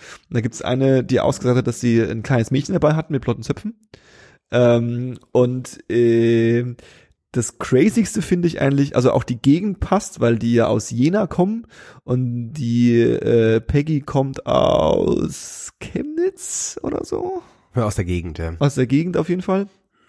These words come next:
Speaker 1: Und, ähm, jetzt habe ich neulich noch gelesen, dass, ähm, die, äh, ähm, Familie von Peggy wohl auch Beziehungen und be-, entfernte Bekannte hatte in der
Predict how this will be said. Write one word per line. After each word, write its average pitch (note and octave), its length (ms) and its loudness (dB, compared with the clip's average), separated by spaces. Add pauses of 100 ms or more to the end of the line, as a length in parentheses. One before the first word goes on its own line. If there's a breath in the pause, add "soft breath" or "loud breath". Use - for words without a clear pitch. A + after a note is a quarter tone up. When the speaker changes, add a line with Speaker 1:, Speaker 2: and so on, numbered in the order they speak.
(800 loud breath)
Speaker 1:
Und, B2+ 400 2
ähm, A#2 560 4 (340 soft breath)
jetzt - 160 -4
habe C#3+ 120 4
ich C3+ 80 0
neulich C3+ 260 4
noch D3 160 -4
gelesen, B2+ 640 2 (380 soft breath)
dass, - 400 2
ähm, A2+ 640 0 (140)
die, A2 420 2
äh, G#2+ 400 2 (100)
ähm, G#2 1120 -4 (800)
Familie D3+ 800 0
von C3+ 300 0
Peggy D3+ 500 0
wohl C3+ 220 4
auch A#2+ 260 2
Beziehungen F#3+ 840 -2
und C#3 200 -4
be-, - 180 -6
entfernte C3+ 480 0
Bekannte D#3+ 540 -2
hatte D3+ 200 -2
in D#3+ 380 -2
der B2+ 540 4